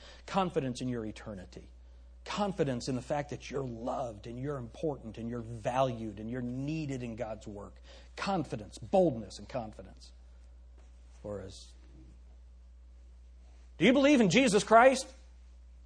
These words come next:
Is that gonna win anybody? "Yes, I believe in Jesus Christ." Do you know him? Is he your Savior? Do you know him? Confidence and boldness. If those two words don't define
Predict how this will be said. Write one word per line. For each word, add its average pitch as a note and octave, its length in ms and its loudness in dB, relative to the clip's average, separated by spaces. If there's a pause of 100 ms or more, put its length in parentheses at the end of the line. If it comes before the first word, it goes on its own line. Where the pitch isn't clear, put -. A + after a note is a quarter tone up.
(3000)
Is - 60 -14
that C3 160 0
gonna C#3+ 120 0
win D#3 180 0
anybody? E3+ 420 -2 (680)
"Yes, C#4+ 440 4
I G#3+ 80 10
believe F3+ 300 6
in D3 120 2
Jesus B2+ 340 -4
Christ." D3 300 -2
Do C#3+ 60 -2
you C3 60 0
know E3 180 2
him? C#4 80 2
Is D#3 80 0
he C#3 80 0
your F3+ 160 2
Savior? A#3+ 440 -2 (640)
Do D3 80 2
you D3 60 6
know F3 260 4
him? B3 100 -4 (800)
Confidence D#3+ 720 -2 (300)
and C#3+ 200 -4
boldness. G2+ 580 -4 (580)
If C#3+ 140 0
those B3+ 300 6
two C4 200 2
words G#3+ 360 2
don't D#3+ 240 0
define C3 920 -2